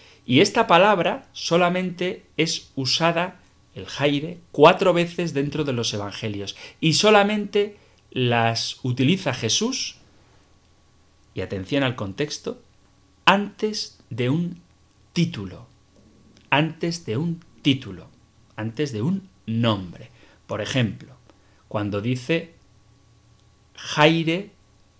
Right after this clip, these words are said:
rey de los judíos, o Jaire, rabí. Por lo tanto, el Jaire Kejaritomene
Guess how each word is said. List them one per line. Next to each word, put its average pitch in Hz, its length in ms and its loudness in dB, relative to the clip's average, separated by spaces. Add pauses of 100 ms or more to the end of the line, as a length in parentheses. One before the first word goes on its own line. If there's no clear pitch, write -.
(480)
rey 127 600 2 (260)
de 113 180 -4
los 104 280 -2
judíos, 110 1160 -2 (1000)
o 104 120 -8
Jaire, 170 720 0 (240)
rabí. 104 680 -2 (1120)
Por - 140 -12
lo 101 100 -8
tanto, 156 500 2
el 98 160 -6
Jaire 156 540 2
Kejaritomene 110 1300 0